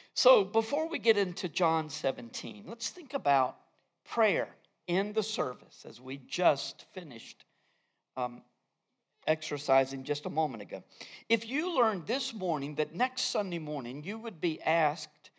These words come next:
to lead our prayer time, and then you would need to pray publicly for one to two minutes, how would you approach such a task other than with terror? Some of you would say, uh, that's what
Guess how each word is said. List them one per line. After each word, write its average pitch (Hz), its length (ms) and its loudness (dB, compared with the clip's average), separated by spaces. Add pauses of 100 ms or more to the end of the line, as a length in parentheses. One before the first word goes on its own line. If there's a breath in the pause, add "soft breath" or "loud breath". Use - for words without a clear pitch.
(380 soft breath)
to 175 580 2 (440 soft breath)
lead 233 400 2
our 220 340 4
prayer 202 380 0
time, 156 400 4
and 175 180 0
then 190 180 0
you 262 140 -4
would 294 160 -6
need 254 220 -6
to 220 60 2
pray 214 400 0
publicly 156 720 -2
for 135 180 -10
one 165 340 0
to 190 120 -6
two - 260 -10
minutes, 135 340 -8 (220 loud breath)
how - 180 -2
would 349 200 2
you 285 260 -2 (140)
approach 208 640 0 (380 soft breath)
such - 300 -2
a 165 40 -4
task 151 520 -2 (680)
other 170 480 2 (400)
than 156 240 2
with 147 320 -6
terror? 135 560 -2
Some 143 280 -2
of 113 140 -8
you 113 240 -10 (280)
would 123 180 -6 (260)
say, 120 480 -6
uh, 117 300 -2
that's - 380 -2
what - 220 -6